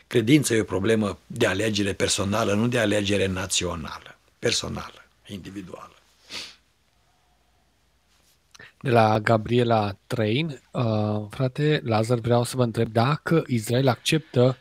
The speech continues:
Speaker 2: pe Domnul Iisus Hristos, mai avea un plan și cu noi neamurile? Dacă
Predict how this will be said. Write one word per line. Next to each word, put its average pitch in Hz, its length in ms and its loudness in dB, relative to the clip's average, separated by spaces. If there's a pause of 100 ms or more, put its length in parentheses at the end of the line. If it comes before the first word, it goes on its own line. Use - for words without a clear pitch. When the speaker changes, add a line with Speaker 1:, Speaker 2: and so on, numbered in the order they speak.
Speaker 2:
pe 117 100 0
Domnul 127 400 0
Iisus 113 340 -4
Hristos, - 500 -6 (1900)
mai 127 200 0
avea 131 280 4
un 143 140 0
plan 143 220 0
și 135 180 0
cu 123 140 -8
noi 127 360 -2
neamurile? 127 760 -2
Dacă 120 400 0